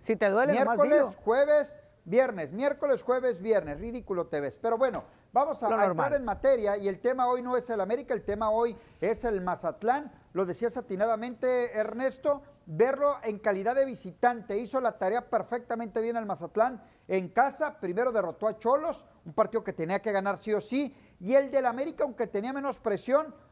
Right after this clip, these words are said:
Speaker 2: lo vistió de manera excelente Beñat San José, le hizo muy buen partido al América y terminó ganando el encuentro dos goles contra uno.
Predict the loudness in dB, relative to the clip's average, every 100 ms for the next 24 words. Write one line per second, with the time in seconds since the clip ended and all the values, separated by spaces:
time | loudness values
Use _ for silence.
0 | -8 -4 0 2 0 -2 -6 0 0 0
1 | 0 -2 -2 -4 -2 -2 -2 -4 -6 -4
2 | -6 -8 -6 -6 2 2 2 -6 -4 0
3 | 0 0 -4 -2 -2 0 -2 -2 -6 -4
4 | 0 0 0 -4 -2 -2 -2 -4 -4 -2
5 | -2 -2 -4 0 0 0 -4 -12 -4 -2
6 | -2 -4 -2 -2 -2 -2 -2 -2 -18 -16
7 | 0 2 2 0 -2 -2 -4 -8 -6 -2
8 | -2 0 -4